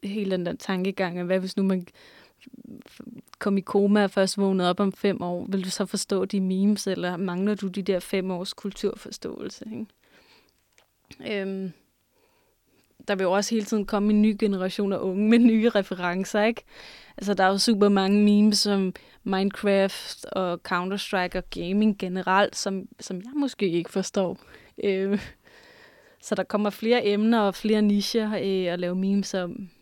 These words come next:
Så på den måde har det ændret sig. Altså, jeg tror, memes er kommet for at blive, men det skal nok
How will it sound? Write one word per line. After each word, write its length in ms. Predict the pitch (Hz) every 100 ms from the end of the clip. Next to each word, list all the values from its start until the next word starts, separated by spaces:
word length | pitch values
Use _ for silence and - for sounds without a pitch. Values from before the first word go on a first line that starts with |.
| _ _ _ _ _ _ _
Så 240 | - 190 185
på 80 | 214
den 180 | 202 196
måde 160 | 180
har 80 | 180
det 100 | -
ændret 240 | - - -
sig. 160 | - - _ _ _ _ _ _ _ _ -
Altså, 220 | 190 190
jeg 120 | 180
tror, 160 | - 214
memes 320 | 220 233 240
er 40 |
kommet 340 | - 202 214 214
for 100 | 196
at 100 | 185
blive, 300 | 190 196 220
men 240 | 196 175
det 140 | 190
skal 180 | 175 185
nok 220 | 180 196